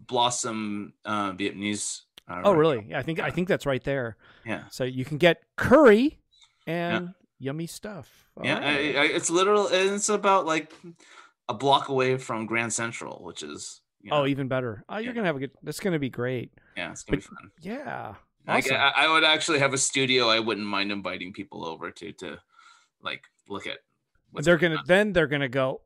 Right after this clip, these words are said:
Speaker 2: "God damn it, Luke and his friends are,"
Speaker 1: <laughs>
Speaker 2: you know,
Speaker 1: Actually, I
Speaker 2: "we're"
Speaker 1: wouldn't do it. I wouldn't, I wouldn't do it that way. I wouldn't, I wouldn't have.
Speaker 2: They're gonna go, "God, how come Luke's friends keep bothering me?" Esau's gonna be like, "Oh."
Speaker 1: <laughs> I don't think I would do
Speaker 2: It's
Speaker 1: it
Speaker 2: gonna
Speaker 1: that
Speaker 2: be great.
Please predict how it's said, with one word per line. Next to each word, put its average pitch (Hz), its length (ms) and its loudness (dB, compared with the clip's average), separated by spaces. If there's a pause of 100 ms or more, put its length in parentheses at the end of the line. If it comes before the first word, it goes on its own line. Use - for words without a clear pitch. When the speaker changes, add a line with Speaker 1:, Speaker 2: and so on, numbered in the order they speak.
(100)
Speaker 2:
"God 180 300 -8
damn 147 200 -10
it, 147 60 -10
Luke 156 260 -6
and 170 100 -4
his 147 140 -4 (220)
friends 175 400 -2
are," 143 240 -4
Speaker 1:
<laughs> - 1700 -10
Speaker 2:
you 165 120 -10
know, 156 80 -6
Speaker 1:
Actually, 180 220 4
I 277 40 10
Speaker 2:
"we're" 277 100 12
Speaker 1:
wouldn't - 200 2
do 151 160 4
it. 151 60 2
I 165 100 6
wouldn't, 196 280 4
I 175 80 6
wouldn't 170 280 -2
do 135 120 0
it 98 100 -6
that 85 200 -2
way. 73 240 -6
I 101 100 -6
wouldn't, 120 240 -6
I 113 120 -2
wouldn't 110 280 -10
have. - 340 -14 (200)
Speaker 2:
They're 175 80 0
gonna 185 140 0
go, 175 100 -4
"God, 202 280 -4
how 190 120 -2
come 254 280 2 (600)
Luke's 185 240 -2
friends 220 240 -4
keep 196 200 -4
bothering 180 400 -2
me?" 127 100 -2 (140)
Esau's 131 380 -6
gonna 131 100 -10
be 120 80 -10
like, 117 220 -14
"Oh." 131 540 -18 (420)
Speaker 1:
<laughs> - 60 -12 (2250)
I 170 40 -10
don't 165 200 -6
think 143 200 -2
I 127 100 0
would 113 140 -8
do 113 100 -4
Speaker 2:
It's 110 120 -4
Speaker 1:
it - 40 -6
Speaker 2:
gonna 214 160 6
Speaker 1:
that 196 60 6
Speaker 2:
be 196 80 6
great. 160 320 0